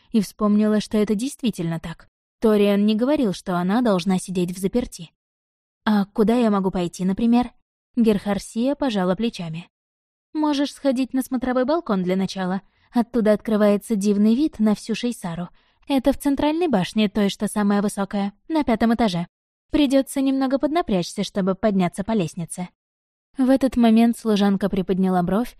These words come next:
а ее губы растянулись в какой-то странной улыбке. Во взгляде грязно-зеленых глаз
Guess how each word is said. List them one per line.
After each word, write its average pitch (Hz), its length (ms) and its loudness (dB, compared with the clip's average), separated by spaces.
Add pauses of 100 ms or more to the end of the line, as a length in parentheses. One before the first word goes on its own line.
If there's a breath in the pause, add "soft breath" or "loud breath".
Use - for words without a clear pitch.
(200)
а 214 80 0
ее 190 300 2
губы 233 320 -2
растянулись 208 600 2
в - 40 -18
какой-то 202 480 -2
странной 185 500 0
улыбке. 220 480 -2 (520)
Во 202 200 2
взгляде 185 500 0
грязно-зеленых 180 920 0
глаз 175 400 -8